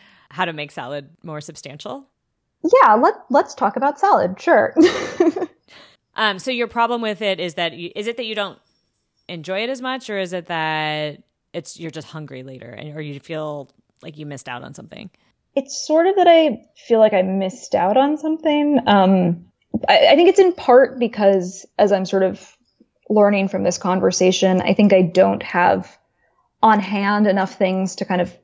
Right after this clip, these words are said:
Speaker 2: put together a substantial salad. But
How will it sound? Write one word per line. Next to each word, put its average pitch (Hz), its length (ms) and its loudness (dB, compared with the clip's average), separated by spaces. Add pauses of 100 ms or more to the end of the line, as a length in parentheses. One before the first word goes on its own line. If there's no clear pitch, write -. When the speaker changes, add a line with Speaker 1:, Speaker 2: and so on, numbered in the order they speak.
(220)
Speaker 2:
put - 220 0
together 190 340 4
a 262 60 6
substantial 294 560 -2
salad. 277 480 4 (800)
But 208 440 4